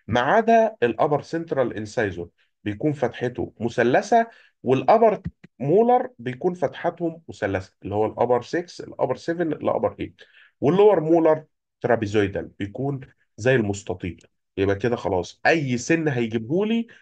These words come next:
هيكون فتحته عاملة زي البيضة، ما عدا الأبر سنترال انسايزور بيكون تريانجلر، الأبر مولرز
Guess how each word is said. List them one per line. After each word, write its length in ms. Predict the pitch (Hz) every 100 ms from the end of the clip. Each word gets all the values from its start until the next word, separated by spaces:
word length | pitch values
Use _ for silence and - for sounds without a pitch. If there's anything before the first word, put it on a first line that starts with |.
| _ _ 107
هيكون 580 | 107 139 156 156 160 - _
فتحته 680 | 110 - 160 - 160 156 _ _
عاملة 320 | - 135 143 120
زي 160 | 110
البيضة، 380 | 101 92 95 - _ -
ما 240 | 123 139
عدا 440 | 123 131 131 123 - _ _ _ _ 90
الأبر 340 | 90 120 131
سنترال 540 | - 151 151 156 147
انسايزور 640 | 147 143 175 202 226 220 - _ _ _ _ _
بيكون 480 | 107 101 120 98 78
تريانجلر، 640 | - 101 160 180 202 214 - -
الأبر 440 | 117 - 175 143
مولرز 680 | 120 156 147 98 90 92 90